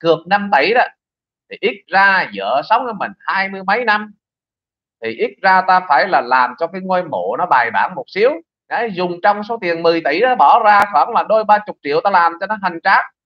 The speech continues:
Đúng không? Có nghĩa là Tuấn là một người rất keo với gia đình. Đấy, quá keo luôn, à, keo kiệt quý vị.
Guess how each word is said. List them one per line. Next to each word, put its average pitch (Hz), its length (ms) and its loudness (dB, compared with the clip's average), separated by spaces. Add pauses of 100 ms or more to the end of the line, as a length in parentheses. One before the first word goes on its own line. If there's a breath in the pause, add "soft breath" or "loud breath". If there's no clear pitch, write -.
(440)
Đúng 247 140 0
không? 226 260 0 (480)
Có 214 100 2
nghĩa 214 180 2
là 208 120 4
Tuấn 285 320 0
là 262 80 2
một 165 300 0
người 170 220 -2
rất 185 160 -2 (100)
keo 233 340 4
với 233 240 2
gia 202 120 2
đình. 143 160 -4 (500)
Đấy, 170 300 -6
quá 254 200 2
keo 254 180 4
luôn, 247 180 2 (120)
à, 202 100 -6 (100)
keo 214 140 0
kiệt 175 240 0
quý 220 160 -2
vị. 143 180 -6